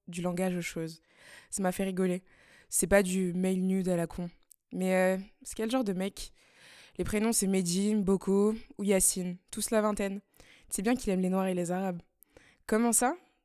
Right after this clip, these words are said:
Seulement eux. Comme modèle ou comme amant ? Comme modèle, comme amant, comme rouleur de joints. Tout ça à la fois ou séparément, j'imagine. On nous raconte pas leur vie sexuelle dans les cartels.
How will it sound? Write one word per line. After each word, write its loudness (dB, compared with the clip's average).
Seulement 2
eux. -2
Comme -2
modèle 2
ou -2
comme -4
amant ? -2
Comme 2
modèle, 2
comme -2
amant, 0
comme -4
rouleur 0
de 0
joints. -4
Tout -6
ça 4
à 8
la 4
fois -2
ou -6
séparément, -2
j'imagine. -2
On -4
nous 0
raconte -2
pas 4
leur 2
vie -2
sexuelle -2
dans -2
les -2
cartels. -8